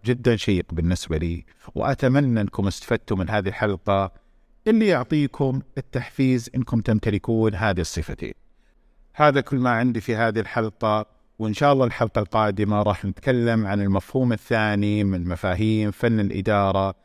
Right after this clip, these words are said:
نظرية الأعمال، اللي راح تتكلم عن البيئة والمهمة والكفاءة الجوهرية.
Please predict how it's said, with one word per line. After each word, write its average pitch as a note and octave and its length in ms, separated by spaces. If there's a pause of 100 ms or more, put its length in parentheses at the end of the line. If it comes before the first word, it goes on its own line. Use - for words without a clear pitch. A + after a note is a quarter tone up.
(120)
نظرية B2+ 840 (380)
الأعمال، A2 520 (240)
اللي C3+ 140
راح D3 140
تتكلم D3 720 (240)
عن A#2 220
البيئة C3 540 (300)
والمهمة A#2 800 (240)
والكفاءة A#2 560
الجوهرية. F#2 640